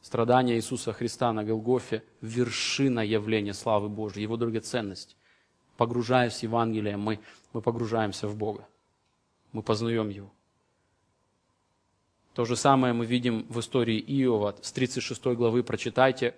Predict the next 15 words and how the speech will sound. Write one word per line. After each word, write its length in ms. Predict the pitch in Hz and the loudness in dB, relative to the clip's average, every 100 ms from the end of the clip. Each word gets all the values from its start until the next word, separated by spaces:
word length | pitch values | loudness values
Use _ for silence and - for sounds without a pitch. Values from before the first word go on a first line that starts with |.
| - | -6
как 280 | - 131 123 | 0 2 0
Бог 300 | 117 123 120 | 0 0 0
исцеляет 560 | 110 - 113 110 101 - | -6 -4 -2 0 0 -2
Иова 300 | 104 87 - _ _ _ _ _ | -10 -10 -14 _ _ _ _ _
от 180 | 104 - | -8 -4
его 160 | 110 107 | 0 0
болезни. 400 | 104 92 82 - _ _ | 0 -2 -6 -16 _ _
Он 120 | 120 | -4
являет 440 | 117 113 117 113 113 | 0 4 6 4 2
ему 160 | 104 | -8
себя. 280 | 98 95 92 _ _ _ _ _ _ _ _ _ _ _ _ _ _ _ _ _ _ _ _ _ _ | -8 -10 -12 _ _ _ _ _ _ _ _ _ _ _ _ _ _ _ _ _ _ _ _ _ _
Сделаем 380 | 117 135 127 123 | 4 8 8 8
вывод 260 | 135 123 | 6 6
из 140 | 107 104 | 4 0
этого. 320 | 98 98 - | -2 -4 -10